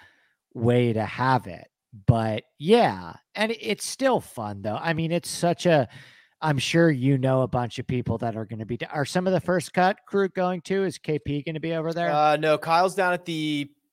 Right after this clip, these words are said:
Speaker 2: uh, the pro, the P G A merchandise show. So he's
Speaker 1: That's
Speaker 2: doing,
Speaker 1: right.
Speaker 2: he's
Speaker 1: Okay.
Speaker 2: doing that. M-, uh, Mark will be there for, like, the broadcast stuff. So looking forward to catching up with him. And then, yeah, I've heard from a lot of other people who are either in the industry or,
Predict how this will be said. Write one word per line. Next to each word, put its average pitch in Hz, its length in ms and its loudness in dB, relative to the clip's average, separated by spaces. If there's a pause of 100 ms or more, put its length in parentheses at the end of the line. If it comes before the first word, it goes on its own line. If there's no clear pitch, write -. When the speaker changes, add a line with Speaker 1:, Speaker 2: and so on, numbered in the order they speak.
(100)
Speaker 2:
uh, 131 360 2
the 113 100 -8
pro, 147 460 0
the 131 180 -6
P 165 160 -8
G 139 220 -2
A 135 100 2
merchandise 127 480 -4
show. 101 400 -6
So 113 360 0
he's 135 220 -4
Speaker 1:
That's 123 120 0
Speaker 2:
doing, 131 180 -2
Speaker 1:
right. 98 340 -8
Speaker 2:
he's 123 200 -4
Speaker 1:
Okay. 139 100 -2
Speaker 2:
doing 120 200 0
that. 117 300 2
M-, 143 140 -14
uh, 123 260 2
Mark 170 360 4
will 175 80 2
be 151 180 0
there 139 240 2
for, 123 800 -2
like, 120 340 -2
the 120 80 -6
broadcast 120 880 -2
stuff. 104 380 -4
So - 140 -6
looking 123 180 -6
forward 117 240 -2
to 107 80 -6
catching 113 320 -4
up 104 100 -2
with 104 120 -14
him. 117 240 -4
And 110 80 -6
then, 110 100 -8
yeah, 113 160 0
I've 110 100 0
heard 135 220 0
from 120 100 -16
a 120 60 -4
lot 113 220 0
of 104 80 -6
other 113 180 0
people 113 320 -8
who 113 140 -4
are 110 120 0
either 110 220 -4
in 110 100 -4
the 120 160 -4
industry 135 520 -2
or, 110 500 -2